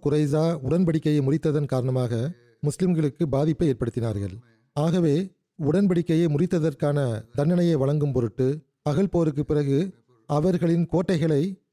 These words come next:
முற்றுகையிட்டது தொடர்பாக கடந்த குத்பாவில் கூறப்பட்டது. இதன் மேற்கொண்டு விபரம் இவ்வாறு வருகிறது. முற்றுகை தீவிரமான போது பெருமானார் ஸல்லல்லாஹு அலைஹி வஸல்லம் அவர்களின் தீர்ப்புக்கு இணங்கி பனு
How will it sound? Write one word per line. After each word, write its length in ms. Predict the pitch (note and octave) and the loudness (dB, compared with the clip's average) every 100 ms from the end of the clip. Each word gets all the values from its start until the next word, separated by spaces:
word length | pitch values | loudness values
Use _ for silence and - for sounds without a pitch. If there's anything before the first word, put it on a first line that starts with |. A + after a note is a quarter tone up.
| _ A2+ | _ _
முற்றுகையிட்டது 720 | D3+ E3+ G#3 G3+ E3+ E3+ D#3 | -2 0 0 2 0 0 0
தொடர்பாக 500 | D3 D3 C#3+ D3 D3 | 0 0 0 0 0
கடந்த 400 | F3 D#3 D3+ D3 - | 0 -2 0 0 -2
குத்பாவில் 420 | D#3+ E3+ D#3+ F3+ | -2 0 0 0
கூறப்பட்டது. 640 | D#3 C#3 A#2+ A#2+ G#2+ G#2 - _ _ _ - | 0 -2 -2 -2 -4 -6 -12 _ _ _ -4
இதன் 220 | F3 F#3+ | 0 2
மேற்கொண்டு 440 | E3+ F3 F#3+ F#3+ | 2 2 0 2
விபரம் 300 | E3 D#3+ E3+ | 2 2 2
இவ்வாறு 340 | D#3+ D3 D#3 C#3+ | 0 2 2 2
வருகிறது. 560 | C3+ C#3+ C#3 B2+ D#3 F#3 _ - | 2 2 2 0 -2 -4 _ -4
முற்றுகை 460 | E3+ E3+ G3 G3 | -2 0 2 2
தீவிரமான 560 | F#3 F#3 F#3+ F3+ D#3 C#3 | 2 2 2 2 0 0
போது 520 | C3 C3+ C#3 E3 - _ _ | 0 2 0 0 -6 _ _
பெருமானார் 440 | D3 D#3+ F#3 F#3+ F#3 | -2 0 2 0 0
ஸல்லல்லாஹு 460 | E3 E3 D#3+ E3 E3 | 0 2 0 0 0
அலைஹி 160 | D#3 D3+ | 0 0
வஸல்லம் 240 | E3 D#3 | 0 0
அவர்களின் 460 | D3 D3 D#3+ D3 D3+ | 0 0 0 0 0
தீர்ப்புக்கு 400 | F3+ E3+ E3+ D#3 | -2 -2 -2 -2
இணங்கி 560 | C3+ C3+ C#3 C#3 D#3 E3 _ _ _ B2+ | -2 0 0 0 -2 -6 _ _ _ -2
பனு 220 | D3+ G3 | 0 2